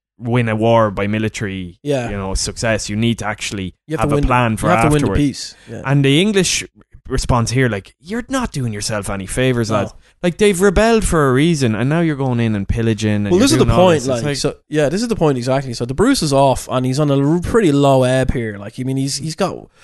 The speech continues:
Speaker 2: I think at one point he says he's got forty men <laughs> left or
Speaker 1: Yeah.
Speaker 2: something like that, right? He's like,
Speaker 1: <laughs>
Speaker 2: and this is the point, like, where you say he's the beggar king, you know? So he wanders into, they wander into the territory of this clan, the MacDougals.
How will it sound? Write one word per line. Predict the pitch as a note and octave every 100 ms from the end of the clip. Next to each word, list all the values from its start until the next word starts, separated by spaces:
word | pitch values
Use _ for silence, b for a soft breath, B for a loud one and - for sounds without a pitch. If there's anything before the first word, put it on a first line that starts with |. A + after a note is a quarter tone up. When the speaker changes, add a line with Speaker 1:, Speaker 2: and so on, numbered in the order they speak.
| B
Speaker 2:
I | F#3
think | D4 F#4+
at |
one | G3+ -
point | D#3+
he | C#3
says | D#3 C#3+
he's |
got | C3+ C#3
forty | - D#3 D#3 - B2+
men | B2 F3+
<laughs> | D#3+
left | B2+ C#3 - -
or |
Speaker 1:
Yeah. | C#3
Speaker 2:
something | A2 C4+
like | A3 A3+
that, | G3+ D3+
right? | D#3+ F#3+
He's | G3+
like, | A#3+ A#3 A2+ F#2+ -
Speaker 1:
<laughs> | - B3
Speaker 2:
and | A#3
this | C#4+ D#4+
is | A3+
the | F#3
point, | F3 F#3
like, | D#3+ D3+
where |
you | C#3+
say | D#3 C#3+
he's | C#3
the | C3+
beggar | C#3 C#3+ C#3
king, | B2 C#3+ C3+ A#2
you |
know? | B2 C3 B2
So | C#3+
he |
wanders | C#3+ F3 G#3+ E3
into, | D#3+ C#3 B2+ A#2
they | C3+
wander | D#3+ F#3 D3
into | C3+
the | B2
territory | C#3 C#3+ C#3 B2+
of | A2+
this | A#2
clan, | - B2 B2 A#2
the | A2+
MacDougals. | A2 A#2+ C3+ B2 F2+ -